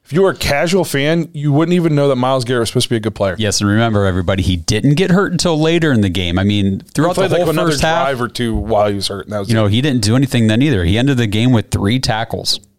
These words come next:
Speaker 2: one tackle for loss. That was it.
Speaker 1: Jesus. Three <laughs> tackles again?
Speaker 2: Yeah.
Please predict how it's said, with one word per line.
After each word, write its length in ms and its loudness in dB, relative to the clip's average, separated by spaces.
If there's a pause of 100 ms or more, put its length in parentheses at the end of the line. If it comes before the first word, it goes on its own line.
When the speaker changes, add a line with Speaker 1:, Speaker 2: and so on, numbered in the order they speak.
(280)
Speaker 2:
one 240 0
tackle 360 -2
for 160 -2
loss. 500 0 (600)
That 100 -2
was 160 2
it. 240 -2 (1080)
Speaker 1:
Jesus. 640 -10 (380)
Three 200 0
<laughs> 0 -
tackles 400 0
again? 400 -2 (480)
Speaker 2:
Yeah. 240 0